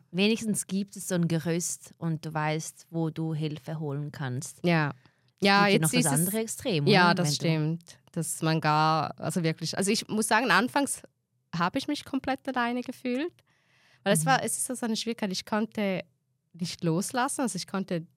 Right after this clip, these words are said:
Speaker 2: ich wollte den Kleinen niemandem abgeben,
Speaker 1: Mhm.
Speaker 2: aber dieses Angebot bekommt man ja als Mama so, „Ja, gang de go baden oder ma-, mach irgendwas für dich und ich schaue auf deinen Kleinen.“ Aber das will, oder möchten die meisten Mamas nicht. Sie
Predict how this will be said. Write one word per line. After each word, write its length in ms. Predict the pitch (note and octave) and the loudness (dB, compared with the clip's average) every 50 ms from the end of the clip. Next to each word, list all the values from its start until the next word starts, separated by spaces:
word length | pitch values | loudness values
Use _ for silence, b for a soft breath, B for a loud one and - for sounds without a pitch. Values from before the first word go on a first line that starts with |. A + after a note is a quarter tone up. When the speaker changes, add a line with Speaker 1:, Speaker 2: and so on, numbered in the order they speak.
| _ _ _ _ - | _ _ _ _ -12
Speaker 2:
ich 120 | - - | -4 0
wollte 280 | F#3 F3+ G3+ A#3+ - D4+ | 2 2 2 0 0 -2
den 140 | D4 C4+ | -2 -2
Kleinen 380 | - - A#3 A#3+ B3+ C4 C4 C4 | -2 -2 -2 0 2 2 2 2
niemandem 600 | B3+ B3+ B3+ C4 B3+ B3+ B3 B3 A#3 B3 B3+ B3 - _ - | 2 2 2 2 0 0 0 -2 -2 -4 -4 -6 -10 _ -2
abgeben, 840 | - A3 A#3+ - - _ - C4 B3 B3+ B3 - A#3+ B3 C4+ D4 D#4+ b b b b b b | -2 -2 -2 -2 -8 _ 0 2 2 2 2 2 0 0 0 -2 -2 b b b b b b
Speaker 1:
Mhm. 320 | F3 D#3+ D3+ D#3+ D#3+ D#3+ | -6 -4 -2 -2 0 0
Speaker 2:
aber 160 | G3 G3+ F#3 F3+ | 0 0 0 0
dieses 320 | E3+ F#3+ F#3 A#3 A#3+ - | -2 -2 -2 0 2 2
Angebot 340 | G#3 F#3 A3 A3+ F#3+ G3 F#3+ - _ _ | 4 2 2 2 0 -2 -4 -4 _ _
bekommt 280 | - - - D3+ - - | -12 -8 -6 -6 -4 -2
man 100 | D#3 D#3 | -4 -2
ja 60 | D3+ | -4
als 160 | D3+ D3 - | -4 -6 -6
Mama 180 | - D3 C#3+ D3+ | -6 -4 -4 -4
so, 300 | D#3+ - E3+ E3+ E3+ E3 D#3+ - _ _ _ | -4 -4 -2 -2 -4 -4 -6 -10 _ _ _
„Ja, 220 | F#3 F#3 F3 E3+ | -6 -4 -4 -4
gang 240 | E3 - E3+ E3 D#3+ | -4 -6 -6 -6 -6
de 80 | D#3+ E3 | -6 -6
go 100 | - E3+ | -6 -4
baden 360 | E3 A3+ B3+ C#4+ - A#3+ A3+ | -2 -2 -2 -2 -2 -2 -2
oder 260 | A3 G3+ F#3+ F3 E3 | 0 0 2 2 2
ma-, 260 | E3 F3+ G3 F#3+ - - - - - - | 2 0 0 -2 -4 -8 -14 -16 -14 -8
mach 260 | - G#3 A3 B3+ C4+ C#4+ | -2 2 2 2 4 2
irgendwas 360 | C4+ B3 B3 A3+ A#3 A#3 - | 0 2 4 2 2 2 0
für 100 | - A#3+ | -4 -2
dich 400 | G3+ A#3+ A#3 A#3 A#3 A3+ - - b b b b b b b b | 0 0 2 2 2 0 -2 -6 b b b b b b b b
und 180 | - E3 E3+ E3+ | -2 -2 0 0
ich 100 | F#3 - | 0 2
schaue 260 | - G#3+ F3 D#3+ D#3 | 4 4 4 6 4
auf 100 | D#3 - | 2 0
deinen 260 | - F3 D#3+ D#3+ D#3+ - | -2 -4 -2 -2 -2 -4
Kleinen.“ 360 | - F3+ D#3 C#3 B2+ C3 C#3 | -2 -2 -2 -2 -2 -2 -6
Aber 120 | D3 E3+ | -6 -6
das 220 | - E3+ - - E3+ | -6 -8 -8 -6 -4
will, 240 | F#3+ G3 G3 F#3 - _ _ _ _ _ _ | -4 -2 -2 -4 -6 _ _ _ _ _ _
oder 260 | - - - D#3 E3+ | -10 -6 -2 -2 0
möchten 300 | D3 E3 F#3+ - - A#3+ | 0 0 0 0 -2 -2
die 80 | F#3+ F3 | -2 0
meisten 320 | E3+ E3+ F#3 G3+ - G#3+ | -2 -2 -2 -4 -4 -4
Mamas 360 | G3 F#3 F3+ F#3 F#3 - - | -2 -2 -2 -4 -4 -6 -4
nicht. 400 | - F3 C#3 C3 B2+ - _ - _ _ | -4 -2 -2 -2 -4 -8 _ -20 _ _
Sie 280 | - - - F3+ D#3+ | -14 -6 -2 -2 -2